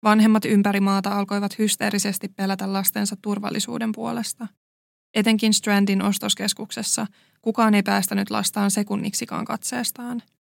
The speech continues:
Tän ajan uutislähetyksissä on videoita vanhemmista kaupungilla lastensa kanssa, joissa vanhemmat ovat sitoneet lapsensa naruilla kiinni itseensä. Medioissa vanhempia aneltiin miettimään omien lastensa liikkeitä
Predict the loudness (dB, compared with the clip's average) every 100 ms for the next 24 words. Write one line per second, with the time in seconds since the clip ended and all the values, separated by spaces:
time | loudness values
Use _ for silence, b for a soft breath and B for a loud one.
0 | _ _ _ _ _ _ 2 4 4 4
1 | 4 4 4 2 2 2 2 0 -4 -4
2 | -2 0 2 2 2 2 0 0 2 2
3 | 4 2 0 -2 -4 -2 -2 0 0 0
4 | -2 0 -2 -2 -4 -6 -6 -4 0 0
5 | -2 b b b -2 2 4 6 6 6
6 | 4 0 -2 -2 -2 0 0 -2 -6 -2
7 | -2 0 2 2 2 -2 -6 -8 -8 -8
8 | -6 -8 -8 -8 -6 -6 -8 _ _ _
9 | _ _ _ _ _ 2 4 4 4 4
10 | 4 4 4 2 0 0 0 0 -2 -2
11 | 0 0 -2 -2 -2 0 2 2 2 0
12 | -2 -4 -4 -2 -2 -4 -4 -6